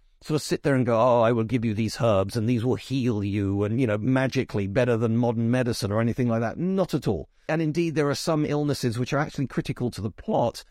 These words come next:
won't go into them, which nobody can cure because that's, that's absolutely medically accurate for the age.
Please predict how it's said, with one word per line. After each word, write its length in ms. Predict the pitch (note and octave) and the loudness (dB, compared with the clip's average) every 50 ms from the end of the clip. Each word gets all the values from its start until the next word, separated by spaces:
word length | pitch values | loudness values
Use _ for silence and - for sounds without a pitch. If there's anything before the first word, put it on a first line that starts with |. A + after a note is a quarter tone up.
| _ _ | _ _
won't 240 | - A#2 B2 B2 A#2 | -4 -2 0 0 0
go 120 | C3+ A#2+ A#2+ | 0 0 0
into 280 | C3 D#3 E3+ D#3+ - A#2+ | 0 0 -2 -2 -2 -2
them, 240 | A#2 A#2 A2+ A2+ - - - - | 0 0 -2 -2 -6 -10 -8 -4
which 320 | E3 G3+ G3 - - - - | -2 -2 -2 -4 -10 -8 -4
nobody 340 | - G3 G#3 - A3+ D#3 A#2+ | 0 0 0 0 0 -2 0
can 200 | - A#2+ A2 G2+ | 0 0 0 0
cure 260 | - - A2 G2+ G2 | 0 0 0 0 0
because 420 | F#2+ C#3+ - - F3+ D#3+ D3+ B2+ | -2 -4 -2 0 0 -2 -2 -2
that's, 500 | - - D3+ D3 - - - - - - - - _ _ _ | 0 0 0 0 -2 -6 -10 -16 -16 -18 -20 -20 _ _ _
that's 240 | - D3 C3+ - - - | -4 -4 -4 -4 -4 -4
absolutely 640 | - C#3 C3+ A#2 - - C#3 C3+ C3 B2+ B2+ B2 G#2+ - | -2 -2 -2 -2 -2 -2 0 0 2 2 0 -2 -2 -2
medically 720 | C3+ A#2+ A#2 A#2+ B2+ C3+ C3+ C3 B2 - - - A#2+ B2+ - | -2 0 2 2 2 2 2 0 0 -2 -2 -2 -2 -2 -2
accurate 540 | B2 A#2+ - - - - B2 A#2+ B2 - - | -4 -6 -6 -6 -4 0 2 2 2 0 -4
for 220 | - - - A#2 | -6 -2 -2 0
the 240 | G#2 A2+ A#2 A#2 - - | 0 0 0 0 0 0
age. 460 | B2+ B2 A2+ G#2 D2+ E2+ - - - | 0 0 0 -2 -4 -6 -10 -14 -20